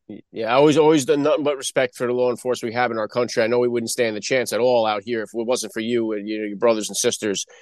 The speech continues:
uh, in blue. So, uh, th-, thank you for what you have, what you do and continue to do. And, and you know what? You, there's, uh, according to this, I know the estimates could be higher or low, but there's sixty-five million households that own a dog in America here, uh, according to some of these estimates. So, so you're right.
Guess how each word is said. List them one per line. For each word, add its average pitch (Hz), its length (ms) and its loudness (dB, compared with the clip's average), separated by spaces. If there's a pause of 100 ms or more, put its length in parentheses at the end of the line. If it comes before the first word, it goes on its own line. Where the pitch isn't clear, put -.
(240)
uh, 110 160 4
in 123 180 4
blue. 120 300 2
So, 107 340 0 (300)
uh, 104 300 2
th-, 107 200 -8
thank 139 220 2
you 123 80 -4
for 127 160 -4
what 123 180 2
you 123 140 0
have, 107 100 -4
what 117 280 -4
you 123 120 -6
do 131 200 -2
and 110 60 -4
continue 220 340 0
to 160 60 2
do. 156 140 0
And, 165 80 4
and 185 80 0
you 220 80 -2
know 233 60 2
what? 208 180 2
You, 180 180 -10
there's, 185 400 -2
uh, 180 140 4
according 233 380 0
to 202 80 0
this, - 160 0
I 165 60 0
know 202 120 -2
the 180 100 0
estimates 180 300 -6
could 151 80 -14
be 147 80 -6
higher 160 240 0
or 147 60 -2
low, 170 120 0
but 131 120 -6
there's 131 200 -8
sixty-five 190 640 -4
million 175 380 -2
households 139 640 -6
that 131 140 -2
own 165 180 -2
a 127 60 -4
dog 127 500 0
in 185 220 0
America 143 460 -4
here, 104 340 -12 (240)
uh, 123 140 4
according 165 360 4
to 127 60 -2
some 151 200 -2
of 135 60 -4
these 117 180 -4
estimates. 120 380 -2
So, 135 200 0
so 131 220 -6
you're 185 200 4
right. 196 260 0